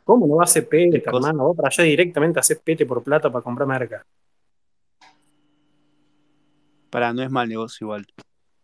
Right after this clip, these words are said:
Speaker 1: No es mal negocio, por eso lo va a hacer. Necesita plata como sea esta, boludo. Va a decir, "Tengo que esperar un mes que me
Speaker 2: El,
Speaker 1: paguen el
Speaker 2: el
Speaker 1: sueldo
Speaker 2: tema es lo
Speaker 1: o
Speaker 2: que dice
Speaker 1: lo chupa
Speaker 2: Susana,
Speaker 1: un
Speaker 2: que no la
Speaker 1: marroquí",
Speaker 2: caen con la
Speaker 1: no.
Speaker 2: calidad porque a veces te dan cualquier mierda porque piensan que sos un
Speaker 1: Pero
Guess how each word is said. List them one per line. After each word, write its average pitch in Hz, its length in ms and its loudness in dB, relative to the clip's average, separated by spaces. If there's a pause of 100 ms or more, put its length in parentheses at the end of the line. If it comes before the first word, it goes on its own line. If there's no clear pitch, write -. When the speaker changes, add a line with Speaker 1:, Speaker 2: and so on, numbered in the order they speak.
Speaker 1:
No 180 140 2
es 139 80 4
mal 131 140 2
negocio, 135 420 4
por 123 140 0
eso 139 140 0
lo 127 80 2
va 127 60 2
a 123 40 -4
hacer. 143 260 -4 (680)
Necesita 151 360 2
plata 165 220 2
como 131 200 2
sea 139 260 2
esta, 120 220 -10
boludo. 113 380 -6 (2000)
Va 147 60 4
a - 40 6
decir, 131 200 2
"Tengo 185 80 8
que 196 60 4
esperar 175 200 6
un 185 80 6
mes 190 120 4
que 180 80 4
me 160 60 8
Speaker 2:
El, 156 80 4
Speaker 1:
paguen 180 180 2
el 156 80 4
Speaker 2:
el - 80 -12
Speaker 1:
sueldo 247 420 6
Speaker 2:
tema 247 200 8
es 190 40 0
lo 180 60 6
Speaker 1:
o 147 40 -2
Speaker 2:
que 151 60 0
dice 160 160 -2
Speaker 1:
lo 147 60 -4
chupa 147 120 -6
Speaker 2:
Susana, 185 260 4
Speaker 1:
un 175 80 2
Speaker 2:
que 165 100 0
no - 80 4
la 147 60 -2
Speaker 1:
marroquí", 147 160 0
Speaker 2:
caen 170 260 2
con 143 100 -2
la 131 100 -4
Speaker 1:
no. 127 60 -8
Speaker 2:
calidad 131 380 -4
porque 135 180 -12
a 139 40 -6
veces - 180 -18
te 139 80 -12
dan 139 120 -10
cualquier 135 360 -10
mierda 160 480 -10
porque 123 280 -20
piensan 131 280 -20
que - 80 -20
sos - 180 -18
un 139 60 -20
Speaker 1:
Pero 277 160 -12